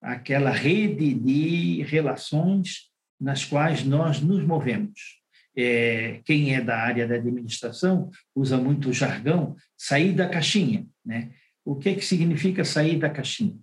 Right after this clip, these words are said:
O que é que o conhecimento humano tá, ele tá se espreguiçando, né? Como quando a gente toma um bom vinho, a garrafa tem que ser aberta antes pro vinho se espreguiçar,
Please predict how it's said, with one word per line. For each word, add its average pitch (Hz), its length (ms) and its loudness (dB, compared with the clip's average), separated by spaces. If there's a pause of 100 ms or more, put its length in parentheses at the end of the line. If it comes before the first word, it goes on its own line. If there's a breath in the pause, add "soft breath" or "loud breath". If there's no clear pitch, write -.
(400 soft breath)
O 127 100 -4
que 185 100 0
é 180 60 4
que 185 120 0
o - 80 0
conhecimento 170 720 2
humano 185 440 2
tá, 175 420 2 (280 loud breath)
ele 143 260 2
tá 190 460 2
se 170 600 0
espreguiçando, 175 1300 0 (240)
né? 151 360 -6 (260 loud breath)
Como 139 200 0
quando 151 180 0
a 127 60 2
gente 143 340 -2
toma 151 260 0
um 127 80 2
bom 143 260 2
vinho, 147 480 0 (400 soft breath)
a 127 100 -8
garrafa 143 400 -2
tem 139 200 -2
que - 60 -6
ser 139 200 2
aberta 139 400 0
antes 160 360 0
pro 160 180 -2
vinho 175 240 2
se 180 160 -4
espreguiçar, - 1120 -2